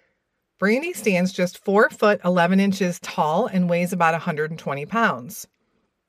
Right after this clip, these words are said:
She is described as a Caucasian female with shoulder-length blonde hair and blue eyes. Brandy Ellen Wells was born November twenty-eighth, nineteen eighty-two.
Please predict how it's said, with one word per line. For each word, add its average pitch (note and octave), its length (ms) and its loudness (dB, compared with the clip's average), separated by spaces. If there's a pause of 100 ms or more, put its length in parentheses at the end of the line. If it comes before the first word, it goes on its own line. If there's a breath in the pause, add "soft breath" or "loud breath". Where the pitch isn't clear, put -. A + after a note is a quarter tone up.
(480)
She - 160 0
is G3 100 2
described G3+ 500 0
as A3+ 140 0
a G3 60 0
Caucasian F3+ 580 -2
female F3+ 640 -2
with G3 180 0
shoulder-length A3+ 920 0
blonde E3 340 2
hair F#3+ 300 0
and F#3+ 280 4
blue D3 260 -4
eyes. - 600 -6 (1160)
Brandy D#4 380 0
Ellen A#3 320 4
Wells F3+ 440 2
was F3+ 240 6 (240)
born F#3 360 4
November F3+ 420 0
twenty-eighth, F#3 640 -2
nineteen F3+ 380 -2
eighty-two. E3 800 -8